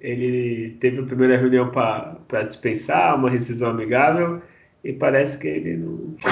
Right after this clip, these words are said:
<laughs> não quis, não. Eu também não ia aceitar. Duzentos e cinquenta mil ele não vai ganhar nunca mais em outro clube. Então, é isso. O Kleber Reis ainda tem contrato com a gente até o final de dois mil e vinte e um, né? Se não me engano.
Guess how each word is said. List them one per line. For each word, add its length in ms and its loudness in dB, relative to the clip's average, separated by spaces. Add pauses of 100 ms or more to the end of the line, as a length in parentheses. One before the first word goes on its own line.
(400)
<laughs> 580 -14
não 180 -8
quis, 240 0
não. 300 -6
Eu 160 -8
também 240 2
não 80 4
ia 60 4
aceitar. 380 2
Duzentos 340 0
e 40 -8
cinquenta 280 0
mil 240 6
ele 140 2
não 100 0
vai 160 4
ganhar 280 2
nunca 380 0
mais 360 4
em 120 0
outro 200 -2
clube. 360 -4
Então, 520 -4 (800)
é 140 2
isso. 300 4
O 40 -12
Kleber 280 2
Reis 240 4
ainda 260 4
tem 320 -2
contrato 460 -2
com 80 0
a 80 4
gente 340 -2
até 160 -4
o 60 -4
final 320 0
de 100 -4
dois 160 0
mil 180 -2
e 60 -2
vinte 480 -6
e 380 2
um, 160 6
né? 180 0
Se 160 -10
não 80 -8
me 80 -10
engano. 460 -4